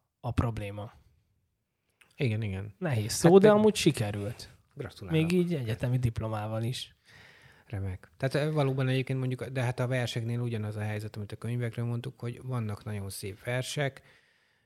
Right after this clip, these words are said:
Speaker 2: ö, csak tana-, találja meg az ember azt. Tehát én utáltam verset tanulni, én nem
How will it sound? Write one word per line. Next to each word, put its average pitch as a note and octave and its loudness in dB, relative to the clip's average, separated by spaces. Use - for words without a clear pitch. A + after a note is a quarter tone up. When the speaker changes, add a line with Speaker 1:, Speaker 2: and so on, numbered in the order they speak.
Speaker 2:
ö, A#2+ -4
csak - -8
tana-, A2 -4
találja G#2 -4
meg G2+ -8
az G2+ -6
ember G2+ -6
azt. - -14
Tehát A2+ -4
én A#2+ -2
utáltam G#2+ -6
verset A2+ -4
tanulni, G#2+ -4
én B2 -6
nem A#2 -4